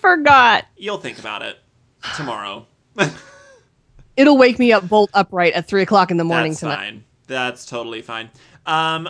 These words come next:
Speaker 2: okay, doing the stuff when you're not in the mood. Uh, she says, "I've got four hours of commuting a day. Yuck." That's yuck, right
Speaker 1: Yeah,
Speaker 2: there.
Speaker 1: that's,
Speaker 2: I'm
Speaker 1: that's
Speaker 2: so sorry. I did five hours of commuting before, and you distinctly remember our phone conversations during that period of my life?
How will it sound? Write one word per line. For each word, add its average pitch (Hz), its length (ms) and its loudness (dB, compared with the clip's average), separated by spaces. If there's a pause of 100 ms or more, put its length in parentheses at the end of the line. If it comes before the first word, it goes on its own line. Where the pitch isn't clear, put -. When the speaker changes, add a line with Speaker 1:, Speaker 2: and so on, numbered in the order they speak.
Speaker 2:
okay, 190 320 -6
doing 190 360 -6
the 180 60 -12
stuff 160 280 -10
when 143 100 -12
you're 123 80 -12
not 123 160 -8
in - 40 -20
the 117 80 -18
mood. 98 340 -16 (160)
Uh, 120 180 -6
she 139 160 -16
says, 131 220 -12
"I've 135 100 -16
got 135 200 -10
four 175 180 -12
hours 156 300 -10
of 135 80 -20
commuting 131 340 -18
a 117 60 -14
day. 123 440 -14
Yuck." 110 460 -18 (460)
That's 123 280 -16
yuck, - 380 -16 (340)
right - 160 -14
Speaker 1:
Yeah, 175 200 0
Speaker 2:
there. - 80 -14
Speaker 1:
that's, - 440 -4
Speaker 2:
I'm 165 80 -6
Speaker 1:
that's 208 220 2
Speaker 2:
so 131 320 -8
sorry. 113 320 -8
I 143 160 -4
did 185 200 -6
five 143 260 -4
hours 143 280 -6
of 139 120 -18
commuting 131 340 -12
before, 151 420 -12
and 117 260 -14
you 127 100 -10
distinctly 131 400 -16
remember 117 340 -14
our 113 160 -10
phone 113 240 -18
conversations 139 680 -16
during 160 260 -14
that 151 180 -14
period 160 280 -14
of 160 140 -18
my 170 100 -14
life? 180 540 -14